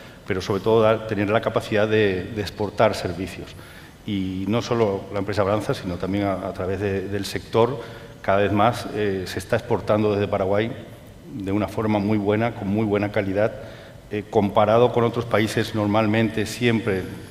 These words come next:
estamos en estándares mejores, o sea, estamos por encima de los niveles y realmente, hombre, es un orgullo haber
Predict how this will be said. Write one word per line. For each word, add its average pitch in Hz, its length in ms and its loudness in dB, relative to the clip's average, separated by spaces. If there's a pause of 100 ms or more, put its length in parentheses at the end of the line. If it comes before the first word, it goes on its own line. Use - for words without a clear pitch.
(100)
estamos 107 420 0
en 101 120 -2
estándares 107 460 0
mejores, 107 640 -2
o - 40 -8
sea, 95 140 -4
estamos 95 340 -4 (180)
por 95 140 -4
encima 107 340 -4
de 110 80 2
los 98 80 -2
niveles 104 420 -2 (460)
y - 80 -4
realmente, 98 680 2 (840)
hombre, 98 180 -6 (280)
es - 180 -8
un 113 80 2
orgullo 110 840 2
haber 104 320 -2